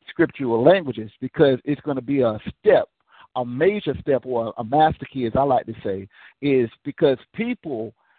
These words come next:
haven't really got clarification and comprehension of certain words, certain key words that was there all along. And it's hard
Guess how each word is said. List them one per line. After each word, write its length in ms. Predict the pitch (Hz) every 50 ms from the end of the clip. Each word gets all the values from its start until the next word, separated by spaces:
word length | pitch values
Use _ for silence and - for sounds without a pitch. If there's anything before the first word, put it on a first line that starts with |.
| _ _ _
haven't 460 | - 135 - 196 190 202 196 160 135 151
really 320 | 165 185 175 170 151 120 110
got 320 | 160 160 156 139 117 - _
clarification 960 | - 170 156 156 151 143 - 147 - - 165 156 151 139 - - 127 113 - -
and 100 | 107 120
comprehension 840 | - 147 135 139 131 - 135 123 123 147 156 147 - - 135 117 110 - - - _ _
of 140 | - 127 110 - -
certain 320 | 156 143 - 127 120 120
words, 380 | 135 143 131 117 92 - - _ _ _ _ _ _ _ _ -
certain 260 | 175 170 - 131 123 -
key 240 | - - 208 202 175
words 380 | 139 135 123 107 95 92 98 - _
that 140 | 131 - 120
was 140 | 127 110 - -
there 240 | 147 139 120 110
all 260 | - - 110 110 113 107
along. 400 | 113 127 135 127 110 98 73 - _ _ _ - - _ _ -
And 160 | 143 139 135
it's 120 | 131 -
hard 480 | - - 151 170 175 185 185 185 180